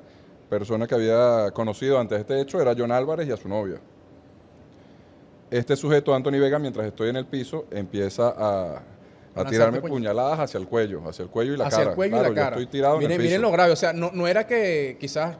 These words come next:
Speaker 2: eh, quería como asustarte, por
Speaker 1: No,
Speaker 2: ejemplo.
Speaker 1: no, no, no,
Speaker 2: Eh,
Speaker 1: susto
Speaker 2: era,
Speaker 1: no
Speaker 2: era,
Speaker 1: hubo.
Speaker 2: era, eso fue un intento de homicidio.
Speaker 1: Eh, esto fue algo muy rápido. En cuestión de segundos ya yo tenía una botella en la, en,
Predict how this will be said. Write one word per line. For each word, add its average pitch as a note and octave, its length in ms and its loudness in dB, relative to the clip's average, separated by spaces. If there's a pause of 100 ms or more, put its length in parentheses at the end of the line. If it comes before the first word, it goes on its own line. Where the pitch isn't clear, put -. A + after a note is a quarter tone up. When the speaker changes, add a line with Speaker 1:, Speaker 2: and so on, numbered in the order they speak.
(140)
Speaker 2:
eh, D#3+ 280 -10 (360)
quería D3+ 180 0
como F#3 160 -4
asustarte, D3 480 -2
por A#2+ 120 -6
Speaker 1:
No, F#3+ 160 10
Speaker 2:
ejemplo. F3 180 4
Speaker 1:
no, D3 120 4
no, C3+ 100 0
no, A#2+ 60 0
Speaker 2:
Eh, C3 60 0
Speaker 1:
susto D3 120 0
Speaker 2:
era, F#3 100 2
Speaker 1:
no F#3 60 2
Speaker 2:
era, D#3 120 6
Speaker 1:
hubo. C#3 80 4 (140)
Speaker 2:
era, D#3+ 260 0
eso C#3+ 160 -6
fue F#3 100 -4
un G#3+ 120 -2
intento A#3 320 -4
de C4 80 -2
homicidio. D#3 560 -4
Speaker 1:
Eh, A#2 680 2
esto A#2 340 -4
fue D#3 200 2
algo D#3 180 0
muy D3+ 180 -4
rápido. A2 420 0
En F#2 80 -8
cuestión G#2 320 -4
de B2+ 80 -2
segundos D3 400 -6
ya C3 80 -2
yo G#2 140 -2
tenía A2+ 340 -2
una G#2+ 360 -4
botella A#2+ 480 -4
en B2+ 100 -8
la, G#2+ 260 -4
en, G2 80 -12